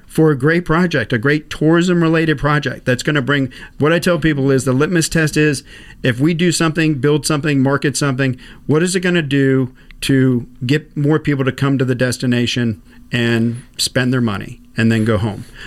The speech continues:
But then, too, even if we increase our occupancy tax to six percent, it's gonna do all those things. But guess what? You live in Moore County. You live in Moore County. I live in Moore County. Those additional dollars don't count, don't cost us a dime.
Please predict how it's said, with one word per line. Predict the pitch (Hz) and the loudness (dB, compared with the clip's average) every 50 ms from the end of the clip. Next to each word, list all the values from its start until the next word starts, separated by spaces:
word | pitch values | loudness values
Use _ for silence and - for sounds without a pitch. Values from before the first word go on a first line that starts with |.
| - - - | -12 -6 -4
But | - - - | -2 0 0
then, | 220 214 202 180 | 0 0 0 0
too, | - - 311 247 165 151 - - | 0 2 2 2 2 0 0 -2
even | 214 214 226 202 | -2 -2 0 -2
if | 170 - | -2 0
we | 175 165 | 0 0
increase | 170 160 - - 160 143 143 | 0 0 0 0 0 0 2
our | 147 139 | 0 0
occupancy | 143 175 214 - - 147 131 - 131 113 | 0 0 -2 -4 -6 -6 -6 -4 -4 -2
tax | 131 131 131 120 - - | -2 -2 -2 -2 -4 -4
to | 131 | -2
six | - - 147 - | -2 -2 -2 -2
percent, | - - 135 - - 180 165 131 - - - - - - | -2 -4 -4 -2 0 -2 -2 -2 -6 -12 -20 -14 -8 -4
it's | - 170 - | -4 -2 -2
gonna | 233 208 190 160 | 0 0 0 0
do | 143 160 208 220 | 0 2 2 2
all | 185 151 | 2 2
those | 139 143 135 - - | 2 0 0 0 -2
things. | 147 147 143 127 | -2 -2 -2 -2
But | 143 143 127 | -2 -2 0
guess | 175 175 160 - | 0 0 0 0
what? | 160 165 196 156 - - - - - - - - - - - - - - | 0 0 0 0 -2 -6 -14 -20 -20 -20 -20 -20 -20 -20 -20 -12 -4 0
You | 139 156 170 | 2 4 4
live | 175 180 151 147 | 4 2 2 2
in | 139 | 0
Moore | 135 131 131 127 | 0 0 0 0
County. | - 135 131 143 151 151 | -2 -2 -2 0 0 0
You | 147 156 190 | 0 0 2
live | 214 196 147 131 | 2 0 0 0
in | 127 120 | 0 -2
Moore | 120 117 113 | -2 -2 -4
County. | - 123 120 117 123 131 139 | -2 -2 -2 -2 0 -2 -2
I | - 143 165 | 0 0 0
live | 185 190 156 | 0 0 0
in | 143 131 | -2 0
Moore | 127 123 117 | 0 -2 -2
County. | - 127 120 123 131 135 131 - - - - - - - - - - - - | 0 0 0 0 0 -2 -2 -4 -10 -20 -20 -20 -20 -20 -20 -20 -20 -10 -4
Those | - 175 202 208 | 0 0 0 2
additional | 202 180 202 - - 165 | 0 0 0 0 0 -2
dollars | 156 165 180 185 160 139 | 0 0 0 2 0 0
don't | 127 147 170 165 | 0 -2 -2 -2
count, | - - 165 165 165 160 - - 147 135 | -2 -2 0 0 0 -2 -4 -8 -6 -2
don't | 143 156 170 175 - - - - | 0 0 -2 -2 -4 -12 -18 -10
cost | - - 160 160 156 - | -4 -4 -2 -2 -2 -4
us | 160 135 - - | -6 -6 -6 -6
a | 135 123 | -6 -6
dime. | 107 110 127 131 151 170 151 107 95 101 - | -4 -2 -2 0 0 0 -2 -4 -6 -10 -14